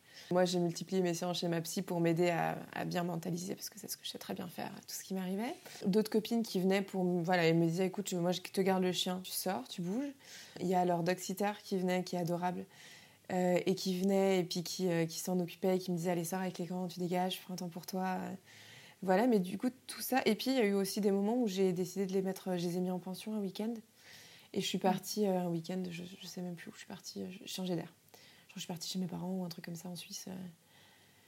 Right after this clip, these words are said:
J'ai fait un week-end sans chien. Un week-end où, du coup, en pension,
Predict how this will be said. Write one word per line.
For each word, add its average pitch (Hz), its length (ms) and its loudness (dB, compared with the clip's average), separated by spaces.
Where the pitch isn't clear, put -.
J'ai 196 160 6
fait 196 140 2
un 208 80 2
week-end 202 340 2
sans 185 180 -4
chien. 214 240 -6
Un 196 120 4
week-end 196 260 4
où, 196 80 4
du 180 120 0
coup, - 160 -8
en 190 100 -2
pension, 196 400 -4